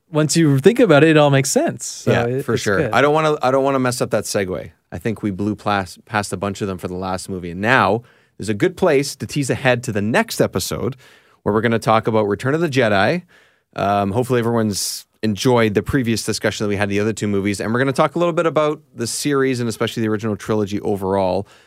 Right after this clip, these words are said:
Speaker 2: Um, you can find everything that we do online at Dayback Inn on Twitter and Instagram. I am being the responsible one. Mike had to leave for just a few minutes, so leave it up to me.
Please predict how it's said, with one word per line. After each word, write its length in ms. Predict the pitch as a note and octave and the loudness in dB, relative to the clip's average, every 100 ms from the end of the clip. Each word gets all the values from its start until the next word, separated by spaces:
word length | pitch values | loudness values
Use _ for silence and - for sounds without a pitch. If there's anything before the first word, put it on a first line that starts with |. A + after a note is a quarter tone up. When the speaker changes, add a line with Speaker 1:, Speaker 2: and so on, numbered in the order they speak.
| _ - | _ -8
Speaker 2:
Um, 500 | F#2 G2 G2 F#2+ F#2+ - _ _ _ _ _ _ _ _ - | -2 0 0 -2 -6 -10 _ _ _ _ _ _ _ _ -6
you 120 | A#2+ | -2
can 100 | B2+ | 0
find 340 | - D3+ D#3 - | 4 4 4 2
everything 580 | C#3 E3+ E3+ C3+ A#2 F2 | 0 0 0 0 0 0
that 140 | G2 | -2
we 80 | F#2+ | -2
do 360 | G2 F#2+ F2+ F2 _ _ _ - | -2 -2 -2 -8 _ _ _ -4
online 520 | A2 A#2 G#2+ G2+ G2+ - _ _ | 0 2 2 2 -2 -8 _ _
at 200 | A2+ D3 - | 0 0 -2
Dayback 460 | A#2+ B2 A#2+ A2+ G#2 | -2 0 0 0 -2
Inn 340 | G2+ G#2 G#2 - | -2 -2 -4 -6
on 180 | G2+ F#2 | -6 -4
Twitter 320 | - D3+ D3 | -2 2 2
and 180 | - G2 | 0 -4
Instagram. 640 | B2+ B2 C#3+ B2+ B2 A#2+ - - _ - | -4 -2 -2 2 2 0 -4 -18 _ -2
I 100 | B2+ | 2
am 100 | C#3 | 2
being 120 | C3 | 2
the 60 | B2 | 0
responsible 520 | A2+ A#2 A2+ - A2 | 0 -2 -4 -2 0
one. 180 | G#2+ G2+ | 0 0
Mike 180 | G#2 G2+ | -2 -2
had 160 | G#2+ | -4
to 60 | G2+ | -2
leave 180 | G2 - | -6 -6
for 80 | |
just 200 | F2+ F#2+ | -10 -10
a 60 | F2+ | -10
few 160 | G2+ F#2 | -8 -6
minutes, 280 | F#2 F2 | -6 -8
so 80 | G2 | -6
leave 200 | F#2+ A#2+ | -2 0
it 60 | A#2+ | 0
up 120 | A2+ | -2
to 100 | A2 | -4
me. 280 | G2+ G2 | -2 -2